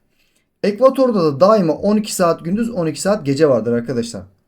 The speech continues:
Çünkü aydınlanma çemberi ekvatoru daima iki eş parçaya böler. Bu durumda iki eş parçaya ayrılan ekvator on iki saati gündüz, on iki saati gecedir. Üç yüz altmış beş gün altı saat. Lütfen bunu unutma.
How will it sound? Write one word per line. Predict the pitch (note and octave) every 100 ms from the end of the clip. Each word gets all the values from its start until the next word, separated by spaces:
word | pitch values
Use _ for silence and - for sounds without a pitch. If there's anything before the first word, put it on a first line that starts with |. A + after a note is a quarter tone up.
| _ _ _ _ _ _ _ _
Çünkü | G3+ G3
aydınlanma | D3+ D3 E3 F3+ G#3
çemberi | F#3+ C#3 A#2
ekvatoru | - E3+ F3 D3 B2+
daima | E3 D3+
iki | B2+ B2+
eş | E3
parçaya | F#3 F3 F#3 E3+
böler. | E3 D#3+ - _ _ _ _ -
Bu | A#3
durumda | F#3 C#3 A#2+
iki | - - A#3+
eş | C4+ -
parçaya | G3 E3+ D#3+ C3 -
ayrılan | E3+ A3+ G#3+ D3 B2+
ekvator | G#3+ A#3 E3+ C#3 B2+ B2+ _ -
on | A3+
iki | A3+ -
saati | G#3 G3+ F#3+
gündüz, | G3+ G3 G3 -
on | F3+
iki | C3+ -
saati | C#3 C#3
gecedir. | C3+ A#2 A#2 A#2 -
Üç | E3
yüz | -
altmış | D3+ - -
beş | D#3+ C#3+
gün | D#3
altı | B2+ B2
saat. | A2+ - _ _ - -
Lütfen | A#2 B2+
bunu | B2 G3
unutma. | E3 D3 G#2